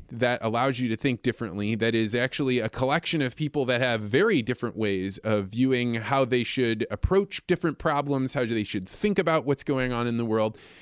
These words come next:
then you may enjoy the Articulate Ventures Network. If you're interested in looking into it a little bit and you want to find out what we're all about,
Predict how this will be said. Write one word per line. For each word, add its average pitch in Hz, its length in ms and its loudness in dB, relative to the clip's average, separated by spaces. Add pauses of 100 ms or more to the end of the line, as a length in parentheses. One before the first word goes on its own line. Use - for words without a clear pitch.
(200)
then 139 140 4
you 139 80 4
may 220 260 4
enjoy 156 420 4
the 131 140 2
Articulate 135 520 2
Ventures 120 500 0
Network. 92 500 -2
If 110 320 -2
you're 113 500 2
interested 190 520 2
in 151 180 2
looking 156 280 0
into 151 340 2
it 151 60 2
a 147 40 2
little 165 180 2
bit 208 240 0
and 113 120 0
you 113 80 2
want 117 120 -2
to 117 80 -6
find 135 240 0
out 127 140 2
what 131 160 2
we're 123 140 4
all 117 180 4
about, 135 340 2